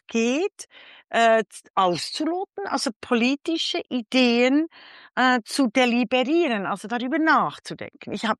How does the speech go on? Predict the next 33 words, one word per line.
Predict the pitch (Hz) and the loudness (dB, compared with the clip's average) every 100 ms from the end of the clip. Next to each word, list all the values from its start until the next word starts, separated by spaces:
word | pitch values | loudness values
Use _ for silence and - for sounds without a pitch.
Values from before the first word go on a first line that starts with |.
| - | -6
ich, | 226 - | -8 -4
ich | 262 | -4
schätze | - - 339 - - | -2 -4 -6 -8 -8
das | 220 - 180 | -8 -8 -4
wahnsinnig. | 175 180 202 240 - 175 190 302 - _ - - - - | 0 0 0 -6 -8 -8 -8 -10 -12 _ -20 -16 -14 -8
Und | - 262 | -2 0
jetzt | 269 - | 2 0
ist | 330 | -2
aber, | 302 277 - | 0 -2 -2
äh, | - 220 202 - 196 | 0 2 4 2 -4
kommen | - 220 | -2 0
wir | 220 214 | 2 0
wieder | 233 233 | -2 -4
zum | - | -4
Sachbuchmarkt. | 208 185 202 - - 294 _ 262 262 415 - _ _ - - - - - - _ | -2 0 0 -4 -12 -14 _ -8 -8 -10 -18 _ _ -20 -20 -18 -16 -18 -20 _
Äh, | - 214 180 | 0 2 2
und | - 240 | 2 2
es | 269 | 2
ist | 269 - | 0 0
genauso, | 247 214 240 262 269 | -2 0 -2 -2 -2
wie | 240 226 | -2 -4
Sie | 208 | -6
sagen, | 185 190 160 151 269 269 | -4 2 4 4 2 -2
Sie | 240 240 | -2 -2
lassen | 196 170 214 - - 277 - | 0 2 2 -2 -6 -6 -4
die, | 208 | -6
den | 190 190 | -4 -4
ganzen | 180 165 185 - 185 175 | -2 -4 -4 -6 -6 -6
sozialen | - 156 - 180 190 170 | -6 -8 -2 -2 -2 -2
Media-Sturm, | 170 214 214 226 214 208 - 202 202 226 254 269 262 220 | -2 -2 -2 -2 -2 -4 -4 2 4 4 4 4 2 0
der | 208 202 | 0 0
Sie | - 202 202 | -2 -6 -4
nur, | 185 180 180 | -2 -2 -2